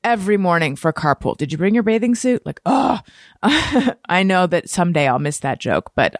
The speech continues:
I don't, I mean, anyway, um, <laughs> what is my point? My point is, I was shocked that with Storyworth, I discovered stuff about my dad that I never knew. And I thought that I had heard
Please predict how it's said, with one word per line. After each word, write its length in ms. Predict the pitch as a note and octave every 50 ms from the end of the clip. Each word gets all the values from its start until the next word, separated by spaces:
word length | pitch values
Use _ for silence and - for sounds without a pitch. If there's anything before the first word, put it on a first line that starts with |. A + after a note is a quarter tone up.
| -
I 140 | - D3 C#3+
don't, 220 | C3+ B2+ A#2+ - -
I 100 | - -
mean, 360 | - D3+ C3 F#2 C2 - - - _ _ _ - - - - _ _ _ _ _ _ - - - - G#3 _
anyway, 320 | - B3+ A#3 G3+ C#3+ F2+ - _ - - - - _
um, 440 | - C#4 C4+ C4 A#3+ A3+ G3+ - - _ _ _ - C3 -
<laughs> 280 | D#4+ - A#2+ - -
what 220 | - A#3+ C#4 D#4 D#4+
is 100 | F4+ F4+
my 140 | F4+ F4 F4
point? 420 | F4+ - F#4 F4 F4 F4 - -
My 160 | B3+ D#4+ E4
point 380 | E4 - - G#4 G4+ G#4 - D#4+
is, 500 | F4 E4 D4 B3+ A3+ G#3+ G3+ G3+ - - - - -
I 140 | - C#4 D4
was 160 | D#4 E4 D#4
shocked 560 | - - - E4+ E4+ F4+ F#4+ G4 - _ - -
that 160 | C#4 B3+ - _
with 220 | _ A#3 C#4 D4 A#3+
Storyworth, 880 | - - - - D#4+ F#4 A4 A4 F4 B3+ A#3 A3+ A3+ A#3+ B3+ - - _ _ _ _ _ _ _ _ _
I 140 | C4 D#4+ F#4+
discovered 560 | F#4 F#4 G4 - - F#4 F4 F4 F4+ F4+ D#4
stuff 380 | - - - E4 D#4 D#4 D4+ -
about 240 | - A#3+ D#4 D4+ D4
my 140 | C4+ D4 D4+
dad 380 | A#3+ E4 E4+ F4+ F#4 E4 A#3+
that 100 | C#4 C#4+
I 240 | C#4+ C#4 D4 D4+ D#4
never 300 | C#4+ C#4 D4 C#4+ C#4+ D#4
knew. 280 | D4+ D#4 F4+ G4+ G4 C#4+
And 100 | B3 A#3
I 120 | C4 D4+
thought 200 | - - D#4+ D#4 -
that 100 | D4 C#4+
I 40 | C#4+
had 80 | C#4
heard 260 | A#3 B3 C#4+ D4+ D4